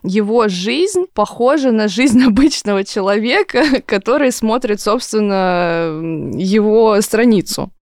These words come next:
Когда ты видишь какой-то сумасшедший успешный успех, ты понимаешь, что,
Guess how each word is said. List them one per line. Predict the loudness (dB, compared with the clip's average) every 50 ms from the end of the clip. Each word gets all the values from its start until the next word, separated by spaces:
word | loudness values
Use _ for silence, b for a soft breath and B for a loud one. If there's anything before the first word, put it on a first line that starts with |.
| _ _ -6
Когда | -6 -2 0 0 0 0
ты | -2 -4
видишь | -6 -4 -4 -4 -4 -4 -4
какой-то | -6 -8 -4 -2 -2 -2 0 -2 -4 -4 -4 -8
сумасшедший | -6 -2 0 0 0 0 0 0 -2 -2 -2 -2 -2 -2 -4
успешный | -4 -4 -2 -2 -2 0 0 0 0 0 0
успех, | -2 -4 -6 -6 -2 -2 -2 -2 -2
ты | -6 -8
понимаешь, | -6 -4 -2 0 0 2 2 2 0 0 -2 -4
что, | -4 -2 -2 -2 -2